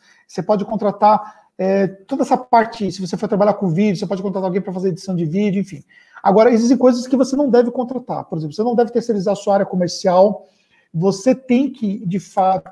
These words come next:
cuidar da sua área comercial. Você precisa ter, as pessoas que vão vender a sua empresa precisam ser pessoas internas, que seja uma pessoa, que seja você que é, que é sócio, não importa. É,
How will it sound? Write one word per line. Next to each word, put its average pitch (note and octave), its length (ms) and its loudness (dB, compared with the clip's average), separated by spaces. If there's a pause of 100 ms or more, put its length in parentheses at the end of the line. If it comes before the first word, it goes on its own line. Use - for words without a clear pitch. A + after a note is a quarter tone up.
(140)
cuidar G3 340 0
da G3+ 100 -2
sua G3+ 180 -4
área G3 100 -2
comercial. F3+ 680 0
Você F3 180 -6
precisa G#3+ 440 -2
ter, G3 440 0 (200)
as - 140 -8
pessoas A#3+ 340 2
que A#3+ 100 -2
vão A3 220 4
vender G3 320 2
a G#3+ 60 0
sua G3+ 140 -8
empresa G3 360 -2
precisam G#3 440 -6
ser A#3 160 -6
pessoas G3 480 -6 (220)
internas, F#3 560 2 (100)
que G3 120 -4
seja G3+ 240 2
uma B3+ 180 4
pessoa, F3+ 500 2 (240)
que F#3+ 100 -6
seja A3 240 2
você A3+ 380 2
que A3+ 120 -4
é, - 20 -10
que - 220 -12
é - 20 -6
sócio, F#3 540 -2 (340)
não G3+ 100 0
importa. G3+ 580 2 (340)
É, F#3 580 0